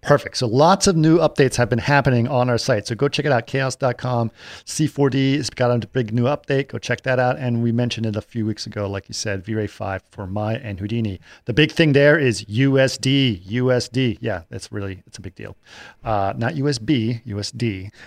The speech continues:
Different thing. So there's a lot of cool stuff going on in the U S D area. V-Ray for Houdini has become an extremely mature product, and I really like it. So, and, um, our good friend Andre is, uh, one of, one of the driving forces behind that. So we wanna congratulate him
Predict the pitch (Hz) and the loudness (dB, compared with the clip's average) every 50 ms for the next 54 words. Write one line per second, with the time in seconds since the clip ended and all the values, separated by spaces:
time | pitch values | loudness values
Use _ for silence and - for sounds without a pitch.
0 | - - _ _ _ - - - - - 104 - - 110 104 98 - - - 120 | -20 -20 _ _ _ -18 -16 -14 -14 -14 -14 -14 -12 -12 -12 -12 -10 -6 -4 -4
1 | 110 113 110 120 120 101 120 123 127 139 147 139 - - 143 - - 143 135 - | -2 -2 -2 -2 -2 0 2 2 4 4 2 2 0 -2 -4 -2 -2 -2 -2 -2
2 | - 135 127 123 123 120 117 117 117 117 120 117 113 - - 123 117 - 127 117 | -2 -2 0 0 0 0 0 0 2 2 0 0 -2 -4 -4 -6 -6 -4 -2 -2
3 | 117 113 117 117 - - - 123 107 98 135 151 160 151 - 156 - 110 131 120 | 0 0 0 -2 -4 -6 -8 -6 -2 2 2 4 4 4 2 0 0 0 0 0
4 | 131 131 131 131 135 104 113 - - 120 - - 117 117 117 120 123 120 - - | 0 0 0 0 0 -2 -4 -4 -6 -8 -8 -4 -2 0 0 0 0 0 -2 -4
5 | - - 120 131 147 160 151 131 120 113 107 - - 107 98 - - 104 95 95 | -4 -2 0 0 2 2 2 2 2 0 -2 -2 -4 -6 -6 -4 -4 -4 -4 -4
6 | 98 101 - - - - - - - _ _ - 107 104 101 101 104 113 107 107 | -4 -6 -8 -14 -20 -20 -20 -20 -20 _ _ -8 -6 -4 -4 -2 -2 -2 -2 -4
7 | 101 92 92 92 - - - - - - - 98 95 104 - 117 98 95 95 98 | -4 -4 -6 -8 -8 -10 -14 -14 -14 -14 -10 -10 -10 -10 -10 -10 -10 -8 -10 -10
8 | - - 110 101 104 - 107 95 92 - 95 - - 107 98 98 - _ 101 101 | -10 -10 -10 -10 -10 -8 -8 -10 -10 -10 -14 -12 -12 -12 -12 -12 -12 _ -14 -12
9 | 95 - 98 98 92 90 92 92 - - 131 120 104 101 - 117 104 101 101 104 | -12 -12 -12 -12 -12 -12 -12 -14 -14 -14 -14 -14 -14 -12 -10 -10 -8 -6 -8 -8
10 | 95 92 87 - 113 104 104 104 104 98 - - 113 101 98 - 107 104 - - | -10 -10 -8 -6 -6 -4 -4 -4 -6 -8 -10 -10 -10 -10 -8 -10 -12 -12 -12 -12
11 | 101 90 101 101 98 98 98 98 - - - 110 104 98 107 107 104 101 104 101 | -12 -12 -12 -10 -10 -10 -12 -12 -12 -14 -14 -14 -14 -12 -12 -12 -12 -12 -12 -14
12 | 101 - - 107 104 107 104 101 - - 110 104 95 95 | -14 -14 -14 -12 -10 -10 -10 -10 -12 -12 -12 -14 -14 -16